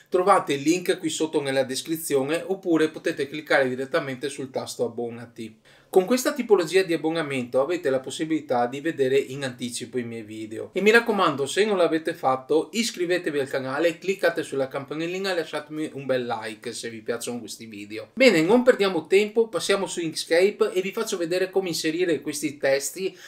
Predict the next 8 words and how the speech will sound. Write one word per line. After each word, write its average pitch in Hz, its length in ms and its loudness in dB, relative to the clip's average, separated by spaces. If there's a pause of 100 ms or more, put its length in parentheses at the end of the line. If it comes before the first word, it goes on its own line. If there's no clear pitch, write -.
all'interno 190 580 4
di 170 100 -6
un'immagine. 131 840 -4 (640)
Bene, 185 340 2
eccoci 196 340 -4
qui 175 160 -6
su 156 140 -4
Inkscape. 117 600 -8